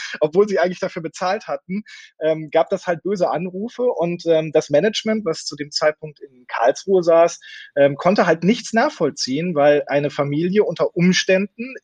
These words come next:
durch drei verschiedene externe Callcenter gewurstet wurde und, ähm, man aber, äh, jedes, jedes Callcenter seine eigene Datenhoheit hatte und dementsprechend konnte man nicht nachvollziehen, was denn geschrieben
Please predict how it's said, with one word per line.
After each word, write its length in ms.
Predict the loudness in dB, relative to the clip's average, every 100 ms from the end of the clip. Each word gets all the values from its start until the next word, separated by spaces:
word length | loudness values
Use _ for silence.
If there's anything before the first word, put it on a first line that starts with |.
| -2
durch 240 | 0 0
drei 240 | 4 4
verschiedene 480 | 4 -2 -2 0 0
externe 400 | 0 -4 -4 -2
Callcenter 600 | 0 0 0 -2 0 0 0 _
gewurstet 600 | -10 -2 0 0 -4 -10 0
wurde 320 | 4 4 2 -4 -18 -18 -8
und, 280 | 2 2 2 0
ähm, 340 | 0 -2 -8 -4
man 160 | -2
aber, 400 | 0 0 0 -2
äh, 140 | -4 -4
jedes, 300 | -4 -8 -8
jedes 240 | -10 -8
Callcenter 480 | -4 -4 -4 -6 -6
seine 300 | -6 -8 -6
eigene 240 | -6 -4
Datenhoheit 680 | -2 -2 -4 -6 -4 -2 0
hatte 340 | -2 0 0 2
und 180 | 0
dementsprechend 440 | 0 -2 -4 -6 -2
konnte 180 | -2 0
man 140 | -2
nicht 120 | -2
nachvollziehen, 520 | -2 0 -2 -4 0 2
was 220 | 0 2
denn 180 | 4 4
geschrieben 220 | 2